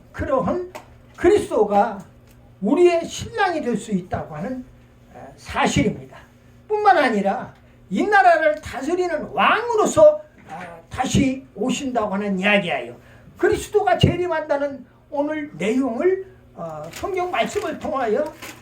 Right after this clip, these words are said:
우리에게 주고 있는 내용입니다. 그래서 재림에 대한 관계되는 몇 가지 내용을 말씀을 드리고, 그 다음에, 어, 유인물, 새벽에,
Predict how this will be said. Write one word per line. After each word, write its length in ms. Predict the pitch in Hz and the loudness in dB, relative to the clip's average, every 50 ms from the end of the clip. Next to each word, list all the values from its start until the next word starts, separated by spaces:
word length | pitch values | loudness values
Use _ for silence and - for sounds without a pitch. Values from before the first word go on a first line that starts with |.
| - - | -12 -8
우리에게 360 | 196 208 220 202 180 214 214 | -4 0 0 2 4 2 2
주고 400 | 208 - 233 185 185 196 196 180 | 0 -2 -4 0 2 2 2 2
있는 360 | - 170 220 254 247 233 214 | 0 0 0 2 2 2 2
내용입니다. 600 | 214 208 185 156 143 135 - - - - - - - - - - - - | 0 0 0 -2 -4 -8 -10 -16 -20 -20 -20 -20 -20 -20 -20 -20 -20 -14
그래서 320 | - 220 226 202 - 247 - | -8 -6 -6 -6 -6 -4 -2
재림에 560 | - - 180 180 208 - 403 403 359 320 277 | 0 0 2 2 2 0 0 0 0 0 2
대한 360 | 240 220 190 214 240 240 247 - - - - - - - | 4 4 4 4 2 -2 -6 -12 -16 -20 -20 -20 -16 -10
관계되는 600 | - 208 214 202 220 202 202 196 196 202 196 175 | -6 -2 0 2 2 2 2 2 0 0 -2 -4
몇 240 | 160 175 180 - - | -6 -8 -8 -8 -4
가지 320 | 226 214 - - 208 - | -2 0 0 0 -2 -4
내용을 560 | - 175 202 214 208 202 190 196 190 180 180 - - - - - - - - | 0 2 2 4 4 2 2 0 -2 -4 -6 -8 -14 -20 -20 -20 -20 -16 -12
말씀을 420 | 156 175 185 180 - 214 202 190 | -8 -8 -8 -8 -6 -4 -4 -2
드리고, 600 | - - 208 208 196 208 233 262 269 - - - - - - - - - - - | 2 4 4 4 6 6 6 6 6 4 0 -8 -18 -20 -20 -20 -20 -20 -18 -12
그 80 | - 190 | -6 0
다음에, 460 | 190 190 196 202 196 185 185 254 - - - - - - - - - - - - | 2 4 4 4 4 2 0 -2 -4 -8 -14 -20 -20 -20 -20 -20 -20 -20 -20 -16
어, 560 | - - - 147 147 143 139 139 - - - - - - - - - - - - - 180 | -14 -12 -12 -12 -12 -14 -14 -16 -16 -16 -18 -18 -18 -20 -20 -20 -20 -20 -20 -20 -10 -6
유인물, 680 | 170 202 247 262 277 220 190 180 180 180 170 175 - - | -4 0 2 2 2 2 2 2 2 2 0 0 -2 -2
새벽에, 560 | - - - 214 208 196 180 180 180 180 - | -2 0 2 2 2 0 0 -2 -4 -6 -6